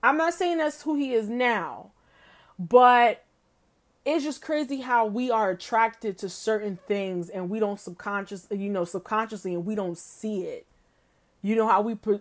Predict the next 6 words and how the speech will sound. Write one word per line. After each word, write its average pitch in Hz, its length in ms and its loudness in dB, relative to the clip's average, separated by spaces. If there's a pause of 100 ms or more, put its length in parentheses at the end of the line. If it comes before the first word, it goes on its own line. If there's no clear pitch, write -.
uh, 208 160 0
repeat 196 400 -6
certain 196 360 -4
patterns 185 840 -2
and 175 260 -6
narratives 190 960 0